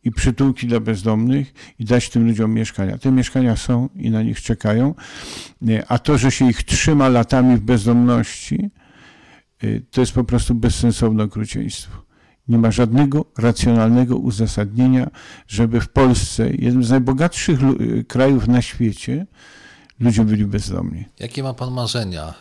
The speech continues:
Speaker 2: Bo ta codzienność pana tutaj oblepia, te wszystkie kłopoty, problemy. E, jak pan odpoczywa?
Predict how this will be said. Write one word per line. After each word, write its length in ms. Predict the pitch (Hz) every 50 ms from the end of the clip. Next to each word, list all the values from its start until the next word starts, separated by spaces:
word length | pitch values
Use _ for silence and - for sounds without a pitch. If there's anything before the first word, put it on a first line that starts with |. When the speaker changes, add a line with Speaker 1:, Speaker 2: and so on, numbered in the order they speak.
| -
Speaker 2:
Bo 500 | 87 90 95 95 95 95 95 95 98 95 98 95 98 -
ta 160 | - 104 104
codzienność 680 | - - - 107 98 117 120 117 117 113 104 98 -
pana 280 | - - 107 107 107 101
tutaj 300 | - 104 - - 101 101
oblepia, 480 | 101 95 95 101 101 101 - - 98 92
te 120 | 101 92
wszystkie 320 | - - 98 - - 101
kłopoty, 580 | - - 104 101 - - 104 101 - - 92 90
problemy. 680 | - - 101 101 98 104 104 101 95 92 90 87 90 92 - - - - - - - - _ -
E, 140 | - 92 101
jak 180 | 131 147 147 -
pan 160 | - 107 95
odpoczywa? 720 | 82 80 - 90 85 - - - 78 78 78 80 - _